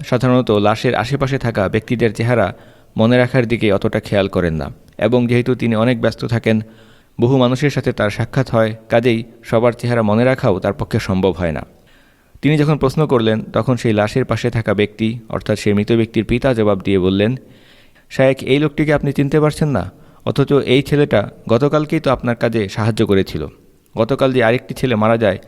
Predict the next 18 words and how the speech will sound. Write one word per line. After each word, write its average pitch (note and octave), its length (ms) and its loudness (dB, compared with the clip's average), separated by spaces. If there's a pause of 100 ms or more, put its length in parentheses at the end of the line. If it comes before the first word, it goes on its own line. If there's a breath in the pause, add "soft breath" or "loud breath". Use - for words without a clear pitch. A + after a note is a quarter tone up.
(260 loud breath)
তখন A#2+ 240 0
তার A#2 200 0
পাশে A#2 280 -4
যে A#2+ 140 2
ছেলেটা B2 320 0
কান্নাকাটি C#3 460 0
করছিল, A2 400 -2 (320 soft breath)
এই B2+ 160 0
হচ্ছে B2+ 240 -2
সেই C3+ 200 0
ছেলে। D#2+ 320 -8 (640 soft breath)
গতকাল D3+ 420 2
সে C#3+ 160 0
নিজের B2 300 4
বন্ধুর B2 360 2
জন্য C#3 260 0
কান্নাকাটি B2 500 0
করছিল, B2+ 480 -2